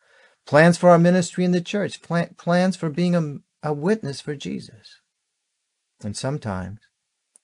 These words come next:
I would say oftentimes, it may seem as what God has planned for you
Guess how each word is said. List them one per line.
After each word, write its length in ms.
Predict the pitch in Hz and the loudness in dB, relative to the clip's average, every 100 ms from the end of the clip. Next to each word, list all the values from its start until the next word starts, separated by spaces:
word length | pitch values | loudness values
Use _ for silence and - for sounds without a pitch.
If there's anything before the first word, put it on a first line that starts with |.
| _ | _
I 100 | - | 0
would 120 | 151 165 | 2 2
say 160 | 175 | 4
oftentimes, 580 | 165 208 208 165 139 151 | 6 6 4 0 0 0
it 120 | 165 | 0
may 180 | 160 170 | 0 0
seem 360 | 165 208 214 180 | -2 0 2 2
as 140 | 151 | 0
what 200 | 165 147 | -2 -2
God 280 | 156 185 196 | 0 2 2
has 200 | 185 170 | 0 -4
planned 440 | _ - 170 175 | _ -4 0 0
for 160 | - 143 | -2 -4
you 440 | 139 151 180 147 | -4 -2 -2 -2